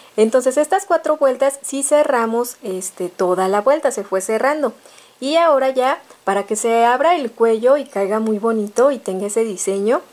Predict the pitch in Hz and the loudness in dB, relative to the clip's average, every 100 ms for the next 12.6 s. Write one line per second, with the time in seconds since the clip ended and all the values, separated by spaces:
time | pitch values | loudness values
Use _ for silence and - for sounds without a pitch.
0 | _ - - - _ - 190 247 269 285 | _ -20 -20 -20 _ -6 -2 0 -2 -6
1 | - - - 196 202 240 262 254 220 254 | -8 -10 -6 -2 0 0 2 0 -2 -6
2 | - - 202 185 185 196 214 262 - _ | -8 -10 -8 -6 -4 -2 0 0 -2 _
3 | _ _ - 160 165 170 190 208 240 254 | _ _ -16 -12 -12 -12 -8 -4 -2 -2
4 | 170 185 185 165 147 - _ _ _ _ | -4 -4 -4 -6 -12 -16 _ _ _ _
5 | - 170 190 190 214 202 180 165 180 226 | -14 -8 -6 -2 0 0 -2 -6 0 4
6 | 247 240 233 277 277 330 330 262 214 226 | 4 4 2 2 2 2 2 -2 -6 -10
7 | 220 294 - _ _ _ _ 175 180 208 | -6 -6 -8 _ _ _ _ -18 -12 -6
8 | 233 226 233 233 220 175 170 160 160 165 | -4 -4 -4 -6 -6 -10 -10 -10 -10 -8
9 | 175 247 277 220 226 220 220 220 214 220 | -2 0 2 0 2 0 -2 -2 0 0
10 | 269 311 349 269 220 226 233 - - - | 2 2 2 2 0 -2 -6 -14 -20 -20
11 | - - 175 175 185 196 202 277 339 - | -20 -10 -6 -4 -2 -2 0 0 -2 -12
12 | - - - 151 - 180 | -20 -14 -10 -10 -8 -10